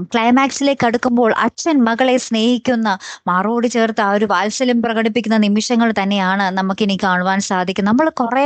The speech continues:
ആയി കാണുന്നു അല്ലേ? നമ്മുടെ അച്ഛൻ ഭയങ്കരമായിട്ട് വെറുത്ത് ആ ഒരു കുഞ്ഞിലേക്ക് നമ്മുടെ അച്ഛൻ കല്യാണി മുന്നിൽ പോലും വരാൻ സമ്മതിക്കില്ലായിരുന്നു. ആ ഒരു പഴയ കാര്യങ്ങളൊക്കെ നമ്മുടെ അച്ഛൻ ഓർക്കുന്നുണ്ട്. കല്യാണി പണ്ട് മുന്നിൽ വരുമ്പോൾ താൻ ഇങ്ങനെ ആട്ടി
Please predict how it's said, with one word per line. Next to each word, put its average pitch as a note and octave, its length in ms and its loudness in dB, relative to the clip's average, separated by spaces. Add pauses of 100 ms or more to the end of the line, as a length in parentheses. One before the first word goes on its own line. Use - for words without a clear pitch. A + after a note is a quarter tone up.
ആയി B3 180 2
കാണുന്നു A3 400 2
അല്ലേ? G#3+ 180 0 (280)
നമ്മുടെ F#3 240 -4
അച്ഛൻ G3+ 280 -4
ഭയങ്കരമായിട്ട് A3 720 0
വെറുത്ത് G#3 340 0 (200)
ആ - 160 -4
ഒരു G3+ 100 0
കുഞ്ഞിലേക്ക് G#3 680 -2
നമ്മുടെ G#3+ 240 0
അച്ഛൻ G#3 300 0 (280)
കല്യാണി G#3 340 2
മുന്നിൽ F#3+ 260 2
പോലും A3 320 2
വരാൻ G#3 260 2
സമ്മതിക്കില്ലായിരുന്നു. G#3 760 0
ആ C4+ 120 4
ഒരു D4+ 160 0
പഴയ C4 280 0
കാര്യങ്ങളൊക്കെ C4 640 0
നമ്മുടെ A#3 240 0
അച്ഛൻ B3 260 0 (480)
ഓർക്കുന്നുണ്ട്. B3+ 760 0 (300)
കല്യാണി G#3 460 -2
പണ്ട് G#3 300 2
മുന്നിൽ G3+ 340 2
വരുമ്പോൾ G#3+ 400 2
താൻ G3+ 260 0
ഇങ്ങനെ G#3 220 2
ആട്ടി F3+ 300 0